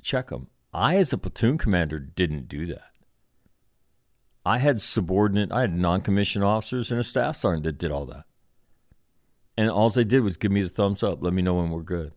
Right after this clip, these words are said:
Got it. Now it's called lining out. And I believe the lieutenants are the ones that after people get done shooting.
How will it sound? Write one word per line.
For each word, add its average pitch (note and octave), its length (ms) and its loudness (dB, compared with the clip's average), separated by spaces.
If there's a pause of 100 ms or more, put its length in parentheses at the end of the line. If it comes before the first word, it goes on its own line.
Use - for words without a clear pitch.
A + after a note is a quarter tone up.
(140)
Got D2 240 -4
it. B1+ 80 -18 (1500)
Now D3 300 2
it's A#2+ 160 0
called G2+ 320 2
lining F#2 520 2
out. D#2 340 -6 (1120)
And G#2 160 2
I G2+ 120 2
believe F#2 800 -2 (120)
the G2+ 120 -2
lieutenants F#2+ 1000 -2 (1500)
are G2 160 4
the F#2+ 100 0
ones D#2+ 600 -4 (640)
that F#2 140 0
after F2+ 320 2
people F2 320 -4
get E2 200 -4
done E2 180 -4
shooting. D#2 440 -8